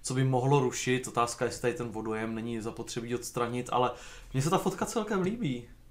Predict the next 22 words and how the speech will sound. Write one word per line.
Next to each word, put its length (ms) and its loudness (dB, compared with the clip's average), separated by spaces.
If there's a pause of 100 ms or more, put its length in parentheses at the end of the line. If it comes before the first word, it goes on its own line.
(100)
Jo, 240 4
mně 100 -2
se 120 -8
ta 80 -6
fotka, 640 0
mně 100 0
přijde 260 4
zajímavá, 460 4
to, 120 -8
to 120 0
mě 140 6
neruší, 540 6
to 80 6
popředí 480 2
až 120 4
tak 180 0
moc. 420 2 (920)
Nemám 320 4
proti 240 2
nic 180 2
zásadního. 720 2 (880)
Eh, 640 6